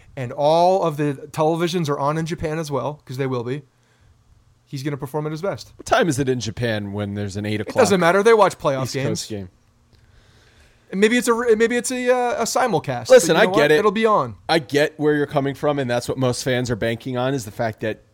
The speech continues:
Speaker 2: Tanaka's a postseason pitcher, and he has been in seventeen, and he had a good start against the Red Sox last year in the, uh, only game that they won against them. But I put more weight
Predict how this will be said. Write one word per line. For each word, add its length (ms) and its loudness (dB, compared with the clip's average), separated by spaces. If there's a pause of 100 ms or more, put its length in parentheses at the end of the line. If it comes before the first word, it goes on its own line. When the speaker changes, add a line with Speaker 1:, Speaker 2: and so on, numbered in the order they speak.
(380)
Speaker 2:
Tanaka's 540 -2
a 120 0
postseason 680 -2
pitcher, 380 0
and 100 0
he 60 -2
has 260 -2
been 160 -2
in 100 -4
seventeen, 600 -4
and 120 -4
he 80 -4
had 200 0
a 40 -4
good 220 -4
start 260 -2
against 280 -8
the 80 -8
Red 200 -4
Sox 300 -4
last 340 -6
year 300 -6
in 180 -8
the, 220 -4
uh, 240 -4
only 180 -4
game 260 -6
that 120 -6
they 80 -4
won 220 -6
against 300 -8
them. 220 -4 (1700)
But 240 4
I 140 6
put 200 2
more 180 2
weight 360 2